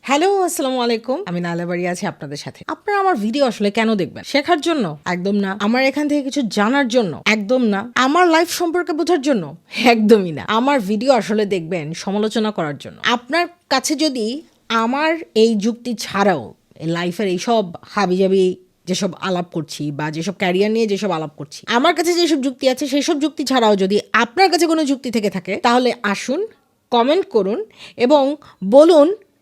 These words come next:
যে আমি আপনার সাথে সহমত নই এবং কেন সহমত নই সেটা আমি আপনার কাছ থেকে জানতে চাই। আমি নাইলা বাড়ি আছি আপনাদের সাথে এবং আমি কথা বলছি পরিবার নিয়ে, কথা বলছি ক্যারিয়ার নিয়ে, কথা বলছি জীবন নিয়ে। আমি আমার আগের পর্বগুলোর মধ্যে কিন্তু বলেছিলাম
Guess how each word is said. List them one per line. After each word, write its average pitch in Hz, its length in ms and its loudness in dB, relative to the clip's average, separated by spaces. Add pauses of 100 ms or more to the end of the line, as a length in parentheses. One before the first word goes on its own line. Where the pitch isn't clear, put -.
(100)
যে 233 200 4
আমি 247 380 0
আপনার 226 260 -2
সাথে 233 260 -4
সহমত 202 480 0
নই 160 280 -4
এবং 254 320 0
কেন 240 260 0
সহমত 320 420 0
নই 247 280 2 (240)
সেটা 254 240 0
আমি 247 220 0
আপনার 247 300 0
কাছ 262 120 -4
থেকে 262 200 0
জানতে 165 280 -4
চাই। 131 260 -14
আমি 190 200 -2
নাইলা 214 260 4
বাড়ি 247 220 6
আছি 240 200 -2
আপনাদের 233 340 -2
সাথে 262 340 -4 (420)
এবং 247 340 4
আমি 226 220 -2
কথা 226 220 -2
বলছি 202 380 -2
পরিবার 269 400 4
নিয়ে, 320 240 0 (420)
কথা 285 240 2
বলছি 262 300 4
ক্যারিয়ার 240 440 0
নিয়ে, 285 260 0 (200)
কথা 208 220 2
বলছি 196 420 0 (380)
জীবন 190 320 4
নিয়ে। 139 220 -6
আমি 311 440 2
আমার 240 500 0
আগের 240 280 2
পর্বগুলোর 226 500 2
মধ্যে 180 240 -2
কিন্তু 170 180 -4
বলেছিলাম 185 560 -4